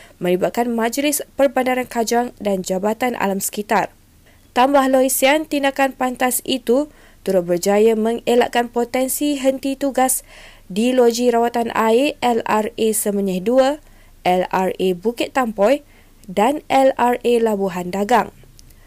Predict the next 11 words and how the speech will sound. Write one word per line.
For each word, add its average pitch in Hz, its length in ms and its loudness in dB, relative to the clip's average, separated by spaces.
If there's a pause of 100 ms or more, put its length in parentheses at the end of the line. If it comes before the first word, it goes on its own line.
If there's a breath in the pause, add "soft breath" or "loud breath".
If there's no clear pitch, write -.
(460 soft breath)
Orang 262 240 6
ramai 277 320 4
diseru 294 400 2
agar 277 400 2
terus 277 320 2
prihatin 277 480 0
terhadap 269 400 0
aktiviti 240 720 -2
yang 233 160 -2
berpotensi 226 960 -2
menyumbang 269 720 0